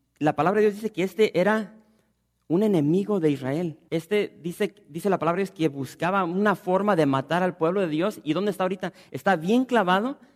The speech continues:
en una cámara, la cámara grande en el templo de Dios. Esta cámara era para, para que metieran los diezmos de todo lo que traían para los sacerdotes, para los porteros, etcétera. Y este mugre sacerdote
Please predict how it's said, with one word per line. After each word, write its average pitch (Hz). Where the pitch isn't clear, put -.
en 139
una 185
cámara, 180
la 151
cámara 220
grande 190
en 131
el 127
templo 165
de 147
Dios. 151
Esta 190
cámara 214
era 196
para, 156
para 143
que 139
metieran 156
los 135
diezmos 170
de 139
todo 165
lo 180
que 151
traían 131
para 165
los 135
sacerdotes, 139
para 131
los 120
porteros, 170
etcétera. 185
Y 151
este 214
mugre 190
sacerdote 170